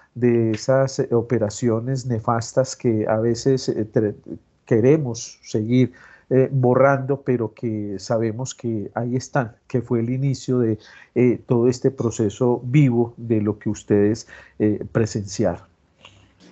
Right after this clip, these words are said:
Agradecemos mucho, ¿no?, enormemente tu disposición,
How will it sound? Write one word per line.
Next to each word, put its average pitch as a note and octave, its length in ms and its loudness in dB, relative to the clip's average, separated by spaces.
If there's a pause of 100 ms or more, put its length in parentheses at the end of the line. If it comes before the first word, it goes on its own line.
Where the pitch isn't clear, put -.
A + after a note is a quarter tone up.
Agradecemos D#3 760 4
mucho, G3+ 380 -2
¿no?, F3+ 320 -8
enormemente D#3+ 840 0
tu B2 600 0
disposición, A#2 880 0